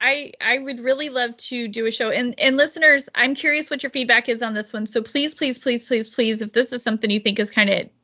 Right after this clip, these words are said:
interesting or stupid or whatever, please email us or hit us up on Facebook, Free Play Pinball Podcast at gmail dot com or Free Play Pinball Podcast on Facebook. I would love to have well-known personalities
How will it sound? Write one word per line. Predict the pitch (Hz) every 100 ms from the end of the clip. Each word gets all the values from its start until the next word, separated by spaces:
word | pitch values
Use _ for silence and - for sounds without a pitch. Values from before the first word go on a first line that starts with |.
| _ -
interesting | 226 233 240 - 233 220
or | - 202 202
stupid | 208 - 214 208 202
or | 180 196
whatever, | 190 196 196 202 190 - - - - -
please | 277 277 277 -
email | 240 240 254 247
us | 233 233 - -
or | 220 214
hit | 226
us | 214
up | 233
on | 226 214
Facebook, | 202 202 - 208 196 -
Free | 262
Play | 247 262 240
Pinball | 254 220 214 208
Podcast | 214 208 220 202 -
at | 208
gmail | 220 202 196
dot | 190
com | - 202 196 202
or | 196
Free | 196 202
Play | 208 202
Pinball | 208 202 185 -
Podcast | - 202 - 190 185
on | 202 202
Facebook. | 202 208 233 - - - - - -
I | 233 311
would | 381 381
love | 247 214 208 - _
to | - 254 240
have | 233 214 214 208 202 - _ _
well-known | 226 247 254 269 277 277
personalities | 277 262 269 226 220 214 202 202